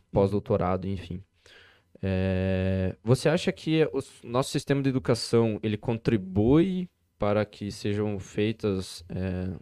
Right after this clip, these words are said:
sejam produzidos, vamos dizer assim, sejam construídos novos cientistas? É, você acha que poderia ser melhorado?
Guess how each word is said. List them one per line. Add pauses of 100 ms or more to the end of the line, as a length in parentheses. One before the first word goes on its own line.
(140)
sejam
produzidos,
vamos
dizer
assim,
sejam
construídos
novos
cientistas? (520)
É,
você
acha
que (280)
poderia
ser
melhorado?